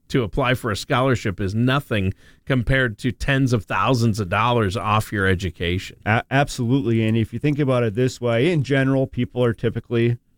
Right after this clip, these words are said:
Speaker 2: lazy, for lack of a better term,
Speaker 1: Sure.
Speaker 2: right? So the more work required to apply for a scholarship,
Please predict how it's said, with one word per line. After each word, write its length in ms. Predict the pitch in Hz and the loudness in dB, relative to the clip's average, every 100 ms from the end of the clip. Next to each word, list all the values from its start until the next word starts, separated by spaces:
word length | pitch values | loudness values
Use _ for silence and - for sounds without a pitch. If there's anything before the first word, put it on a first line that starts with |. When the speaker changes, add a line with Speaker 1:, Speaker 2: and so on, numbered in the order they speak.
| _ | _
Speaker 2:
lazy, 400 | 98 101 104 120 | -2 0 2 0
for 180 | 120 113 | -2 0
lack 280 | 101 98 - | 2 2 0
of 60 | 113 | 0
a 40 | |
better 280 | 95 104 110 | 2 0 0
term, 180 | - 113 | -2 -2
Speaker 1:
Sure. 160 | 247 | 0
Speaker 2:
right? 200 | 110 131 - - | 2 -2 -4 -20
So 180 | - 143 | -4 0
the 100 | 131 | 2
more 320 | 131 147 190 | 2 2 0
work 320 | 156 135 170 - | 0 0 0 -2
required 680 | 135 123 - 131 147 160 151 | -2 -2 -2 0 2 0 -2
to 140 | 143 | -2
apply 380 | 117 - 110 123 | -2 -2 -2 0
for 200 | 135 160 | 0 0
a 60 | 151 | 0
scholarship, 680 | - 156 160 170 - 185 | 0 0 0 0 0 0